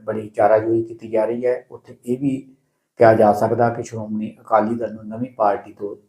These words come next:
ਲੱਗਦਾ ਖਤਰਾ ਮਹਿਸੂਸ ਹੋ ਰਿਹਾ ਹੈ। ਅਗਲੀ ਖਬਰ ਹੈ ਕਿ ਪੰਜਾਬ ਵਿੱਚ ਜਿਵੇਂ, ਅਹ, ਇੱਕੀ ਦਸੰਬਰ ਨੂੰ ਨਗਰ ਨਿਗਮ ਦੀਆਂ ਚੋਣਾਂ,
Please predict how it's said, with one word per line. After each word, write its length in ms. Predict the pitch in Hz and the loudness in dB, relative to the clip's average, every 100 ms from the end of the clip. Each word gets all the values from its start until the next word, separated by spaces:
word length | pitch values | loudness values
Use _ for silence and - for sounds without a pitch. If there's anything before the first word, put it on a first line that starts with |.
| - | -4
ਲੱਗਦਾ 600 | 107 107 107 120 127 - | 2 2 2 0 0 -4
ਖਤਰਾ 300 | - - 131 | -2 4 4
ਮਹਿਸੂਸ 380 | 123 120 117 120 | 4 0 -6 -2
ਹੋ 80 | 120 | 0
ਰਿਹਾ 120 | 120 | 2
ਹੈ। 220 | 123 - _ _ 131 | 0 -6 _ _ 0
ਅਗਲੀ 220 | 156 170 | 4 6
ਖਬਰ 200 | 143 131 | 6 8
ਹੈ 120 | 123 | 6
ਕਿ 160 | 131 156 | 4 -2
ਪੰਜਾਬ 480 | 143 131 120 123 | 0 2 2 4
ਵਿੱਚ 500 | 131 131 - 127 123 123 | 2 0 -2 -2 -2 -2
ਜਿਵੇਂ, 400 | 120 123 123 123 | -8 -6 -8 -10
ਅਹ, 380 | _ 117 110 | _ -8 -6
ਇੱਕੀ 400 | 107 - - 156 | -6 -10 -12 -8
ਦਸੰਬਰ 280 | 135 123 120 | -8 -8 -10
ਨੂੰ 180 | 120 120 | -8 -8
ਨਗਰ 320 | 110 110 113 | -4 -2 -2
ਨਿਗਮ 300 | 117 117 117 | -6 -10 -10
ਦੀਆਂ 180 | 117 117 | -10 -14
ਚੋਣਾਂ, 500 | 110 110 110 110 110 | -10 -4 -2 -4 -6